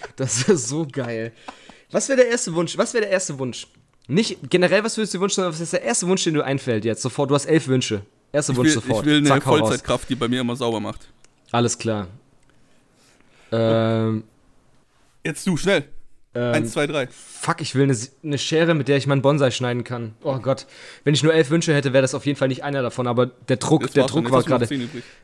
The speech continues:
Speaker 1: Ja, das war <laughs> gerade der Druck, der mich dazu gebracht hat.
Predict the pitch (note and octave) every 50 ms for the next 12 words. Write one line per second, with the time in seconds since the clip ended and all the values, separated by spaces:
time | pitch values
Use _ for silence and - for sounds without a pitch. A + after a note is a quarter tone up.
0 | _ _ - C3+ C3+ C3 C3 A2+ A2 - D3 C#3 - - B2 D#3 F3+ - E3 E3
1 | B2 - - - E3 - - C#3+ B2+ C3 A#2+ C3+ B2+ - B2 A#2+ A2 - - B2+
2 | C3 C3 - - A#2+ A2 -